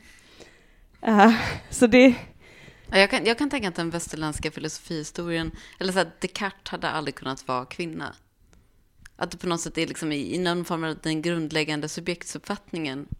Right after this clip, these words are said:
Speaker 2: i västerländsk filosofi är helt beroende av att det inte växer andra människor inom en.
Speaker 1: Och sen ska det sägas, och det tycker jag har blivit tydligt av den här litteraturen också, att det är liksom, det är verkligen inte alla kvinnor som genomgår graviditet.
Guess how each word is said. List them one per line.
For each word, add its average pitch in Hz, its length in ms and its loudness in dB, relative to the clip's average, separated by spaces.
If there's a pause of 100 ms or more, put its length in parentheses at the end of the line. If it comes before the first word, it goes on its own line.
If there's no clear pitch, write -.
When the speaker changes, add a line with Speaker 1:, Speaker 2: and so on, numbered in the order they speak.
(400)
Speaker 2:
i 165 40 -4
västerländsk 139 600 -8
filosofi - 580 -8
är 147 40 -10
helt 156 280 -6
beroende 156 600 -6
av 139 260 -4
att - 140 -14
det 147 80 -4
inte 143 200 -6
växer 143 640 -4
andra 147 260 -6
människor 139 380 -6
inom 151 220 -10
en. - 100 -14 (800)
Speaker 1:
Och 226 100 -4
sen 285 140 8
ska - 120 2
det 175 40 4
sägas, 311 520 6
och 208 100 0
det 220 140 4
tycker 294 220 2
jag 247 80 10
har 190 60 0
blivit 190 400 4
tydligt 180 420 2
av 185 100 4
den 180 80 -2
här 180 120 2
litteraturen 170 580 0
också, 214 320 -2
att 190 240 0
det 202 80 4
är 208 80 4
liksom, 208 440 2 (440)
det - 80 2
är 233 40 6
verkligen 226 300 6
inte - 100 -8
alla 180 280 0
kvinnor 170 480 0
som 170 420 -6
genomgår 160 480 -2
graviditet. 160 880 -4